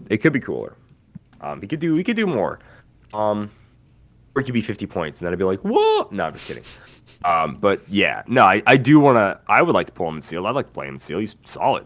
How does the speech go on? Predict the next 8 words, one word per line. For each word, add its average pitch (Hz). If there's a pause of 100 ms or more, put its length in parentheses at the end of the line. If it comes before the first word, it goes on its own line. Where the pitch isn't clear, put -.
He's -
awesome. 117 (960)
Uh, 110
next 127
up, - (180)
Malekith 98
here. 82
Malekith, 107